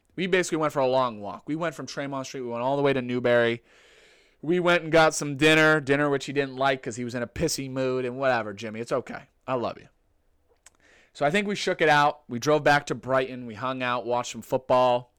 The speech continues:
We made a night of it. But I'll tell you what, being an observer sitting down that open mic night, stand-up comedy is not easy, number one. Number two, I'm probably a tough person to please when it comes to comedy because,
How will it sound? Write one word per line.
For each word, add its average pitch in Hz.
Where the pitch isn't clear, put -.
We 202
made 208
a 170
night 143
of 87
it. -
But 131
I'll 185
tell 208
you 165
what, 147
being 247
an 226
observer 156
sitting 160
down 147
that 143
open 139
mic 135
night, 139
stand-up 170
comedy 139
is 101
not 110
easy, 107
number 98
one. 85
Number 170
two, 175
I'm 160
probably 165
a 135
tough -
person 139
to 117
please 135
when 135
it 127
comes 143
to 151
comedy 156
because, 127